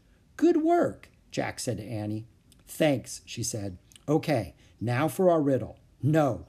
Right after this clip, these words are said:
first we've got to get clean," said Jack. "You look like you're in a mud suit." High-pitched laughter rang through the air. It sounded mocking and mean.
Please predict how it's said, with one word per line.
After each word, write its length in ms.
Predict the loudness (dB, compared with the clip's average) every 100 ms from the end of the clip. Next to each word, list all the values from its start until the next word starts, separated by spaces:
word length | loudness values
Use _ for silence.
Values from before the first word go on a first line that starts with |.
| -20
first 680 | -18 -18 0 6 6 4 2
we've 140 | 2
got 220 | 2 -2 -4
to 80 |
get 180 | -4 -4
clean," 440 | 0 2 2 0 -6
said 200 | -8 -8
Jack. 400 | -8 -8 -10 -16 -20 -4
"You 160 | 0 2
look 220 | 2 2
like 180 | -2 2
you're 160 | 2
in 100 | 2
a 60 | 0
mud 380 | 2 4 2 0
suit." 420 | -6 -8 -10 -20 _ _ _ -20 -20 -6
High-pitched 600 | 0 0 0 -6 -4 -4
laughter 460 | -2 -2 -2 -6
rang 300 | -4 -4 -6
through 160 | -4 -4
the 200 | -2 -4
air. 240 | -4 -10 -16 _ -12
It 140 | -6
sounded 420 | -4 -2 -2 -2
mocking 640 | -2 -2 -2 -4 -8 -10 -8
and 220 | -8 -4
mean. 420 | -4 -4 -8 -14